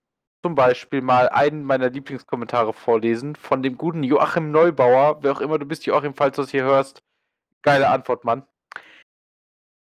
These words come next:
Äh, wie gesagt, der Tweet und dann: „Meine Frau sagte gerade, Gott ist der Reichelt kaputt.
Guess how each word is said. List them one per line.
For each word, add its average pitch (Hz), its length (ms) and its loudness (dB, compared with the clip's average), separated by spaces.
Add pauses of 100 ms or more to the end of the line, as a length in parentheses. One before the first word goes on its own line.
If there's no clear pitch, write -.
(100)
Äh, 117 180 -2
wie 139 80 -4
gesagt, 120 180 -4
der 123 80 -6
Tweet - 220 -8
und 127 80 -6
dann: 131 180 0
„Meine 156 240 0
Frau 190 240 0
sagte 170 300 0
gerade, 156 400 2
Gott 165 340 0
ist 147 220 -6
der 143 160 2
Reichelt 139 400 0
kaputt. - 480 -4